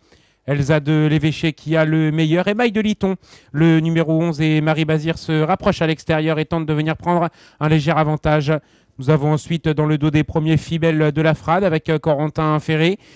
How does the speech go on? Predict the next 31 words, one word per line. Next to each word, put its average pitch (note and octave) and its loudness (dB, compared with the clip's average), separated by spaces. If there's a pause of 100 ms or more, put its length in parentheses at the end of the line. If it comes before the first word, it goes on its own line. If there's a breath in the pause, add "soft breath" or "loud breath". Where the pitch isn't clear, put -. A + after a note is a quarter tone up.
(220 soft breath)
qui D#3 -2
précède E3 -2
encore, D#3+ 0
euh, D#3+ 2
Fansonnette G3 -2
d'Albé E3+ 0 (260 loud breath)
et C#3+ -2
qui - -8
est D#3+ -4
en, D#3+ 0
euh, D3+ 0
quatrième D#3+ -2
position. E3 -2 (480)
Ensuite, D3+ -2
le D#3+ 4
douze D#3+ 0
Fidenza E3+ 0
précède E3 -4
le E3+ -2
quatorze E3 0 (260 loud breath)
Économique F#3+ 2
avec, D#3+ -2
euh, D#3 2 (220 soft breath)
Pierre F3 -2
Thiolan. F3+ 2 (560)
Nous B2 -6
avons D3+ -2
plus E3 -4
loin, D#3+ 2
côté E3 -2
corde, E3 2